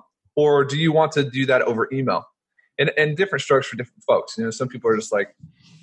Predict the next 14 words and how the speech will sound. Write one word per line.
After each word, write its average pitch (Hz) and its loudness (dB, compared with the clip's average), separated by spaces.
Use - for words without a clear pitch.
"Yeah, 127 4
I'd 117 2
rather 113 2
send 123 -8
them 117 -4
an 113 -2
email 113 0
and, 92 -12
you 120 -2
know, 113 2
sink 156 -2
or 135 0
swim." 127 0
But 135 4